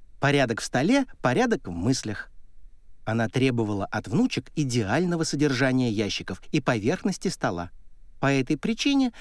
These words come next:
свое барахло я хранила в коробке под Роджером Варфоломеевичем.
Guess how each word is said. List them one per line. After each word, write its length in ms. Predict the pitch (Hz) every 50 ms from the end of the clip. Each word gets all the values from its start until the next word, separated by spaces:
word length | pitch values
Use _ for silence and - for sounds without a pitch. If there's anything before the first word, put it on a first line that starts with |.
| - -
свое 340 | - - - 311 311 311 311
барахло 400 | 240 202 175 156 139 - - 117
я 140 | 113 151 160
хранила 400 | - 175 180 202 247 269 247 196
в 100 | 185 -
коробке 460 | - - 123 220 240 - - - - - - -
под 180 | - - 113 113
Роджером 540 | 139 214 262 233 160 123 98 85 82 101 -
Варфоломеевичем. 1120 | - 220 269 262 220 - 160 135 110 98 92 92 95 98 95 87 87 80 - - - -